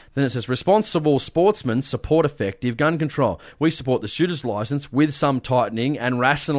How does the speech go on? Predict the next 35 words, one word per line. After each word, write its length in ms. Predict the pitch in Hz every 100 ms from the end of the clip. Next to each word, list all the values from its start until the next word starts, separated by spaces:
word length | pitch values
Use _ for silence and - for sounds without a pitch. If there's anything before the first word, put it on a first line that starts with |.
| 131
rationalisation 680 | 117 127 151 151 113 117 135
of 160 | 107 98
current 320 | 117 120 120
issuing 340 | 104 - 113 104
procedures. 560 | 113 139 151 123 90 _ - - - -
Uh, 120 | 110
we 100 | 120
support 340 | - 117 143 -
the 80 |
Trespass 560 | 104 139 131 - 127 127
to 100 | -
Farms 420 | - 131 151 151
Act 240 | 175 - -
and 140 | 107
we 60 | 104
support 400 | 98 - 127 -
the 60 |
firm 300 | - 135 160
crackdown 560 | - 120 107 120 113 98
on 120 | 104
armed 240 | 104 104
crime. 320 | 98 113 110 85 - - -
Victorians 540 | 120 107 139 156 156 139
should 160 | 117
not 160 | 135 143
be 100 | 127
fooled 460 | - 147 143 123
over 160 | 113 113
registration. 720 | 120 117 - 123 131 - 92
Criminals 440 | 85 123 131 127 120
do 100 | 110
not 180 | 120 110
register 320 | 113 110 117
their 120 | 107
guns. 360 | 113 120 98